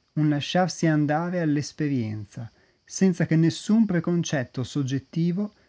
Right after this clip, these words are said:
prevalga sull'evidenza oggettiva di quel determinato momento. Ciò che rende difficile comprendere questa concezione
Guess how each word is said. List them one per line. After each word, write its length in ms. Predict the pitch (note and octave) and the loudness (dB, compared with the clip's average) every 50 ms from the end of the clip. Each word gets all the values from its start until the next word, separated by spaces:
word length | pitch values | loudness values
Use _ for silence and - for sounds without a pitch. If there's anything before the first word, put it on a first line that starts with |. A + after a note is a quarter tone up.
| _ _ _ _ _ | _ _ _ _ _
prevalga 800 | - D#3 E3+ F3 D#3 C#3+ A#2+ A2+ A2+ A2 A2+ A2+ A2 A#2 A#2+ A#2+ - _ _ _ _ | 2 4 4 4 4 2 0 -2 -2 -2 -4 -4 -4 -4 -6 -6 -10 _ _ _ _
sull'evidenza 1080 | - - - D3+ D3 D3 C#3+ C#3+ D#3+ C#3+ D3 D#3 E3 F3+ F#3 E3 - - E3+ - - _ | -8 -4 0 0 2 2 2 2 2 2 2 2 2 2 0 -2 -4 -4 -4 -4 -6 _
oggettiva 880 | - E3 E3+ D#3+ D#3+ F3+ F#3 E3+ _ - D#3 C3 A#2 G#2+ G#2 A2 A#2+ - _ _ _ _ _ _ | -4 -2 -2 0 0 -2 -4 -6 _ -4 -2 -2 -2 -2 -2 -4 -6 -8 _ _ _ _ _ _
di 160 | - C#3 D#3 | -4 -2 -2
quel 240 | D3+ - D#3+ E3 D#3+ | 0 2 2 2 4
determinato 720 | D3+ E3+ E3 E3 F3 E3+ F3+ F3 D#3+ C3+ A#2 G#2+ - C3 | 2 0 -2 -2 -2 -2 0 0 0 -2 -2 -4 -2 -2
momento. 600 | B2+ C3 C3 B2+ A#2+ A2+ G#2 G#2 G2+ - A#2 A2 G#2+ - _ _ _ _ _ _ _ _ _ _ _ _ _ _ _ _ _ _ _ _ _ _ _ _ _ | -2 0 0 0 -2 -2 -4 -6 -8 -10 -12 -14 -14 -18 _ _ _ _ _ _ _ _ _ _ _ _ _ _ _ _ _ _ _ _ _ _ _ _ _
Ciò 180 | _ - F3+ F3 | _ 0 2 2
che 140 | D#3+ F3 E3+ | 4 6 6
rende 300 | E3 E3 D#3+ D#3+ D#3+ C#3+ | 6 6 6 6 6 4
difficile 640 | C3 B2+ - - D#3+ D3+ C#3+ - - C3 A#2+ A2+ | 2 0 0 0 0 0 0 0 -2 -2 -2 -2
comprendere 640 | A2+ - B2+ A#2+ A2 B2+ C#3 C#3 C#3 C3 B2+ A#2 A#2 | -4 -4 -4 -4 -2 -2 0 2 2 2 0 0 -4
questa 340 | G#2 - C3+ B2+ - - B2+ | -4 -4 -4 -4 -4 -6 -6
concezione 880 | - - C3+ C3+ C3 - D3+ C#3+ - - - B2+ A2+ A2 G#2+ A2 A#2+ | -6 -4 -4 -4 -4 -4 -6 -8 -6 -4 -4 -4 -4 -4 -6 -8 -10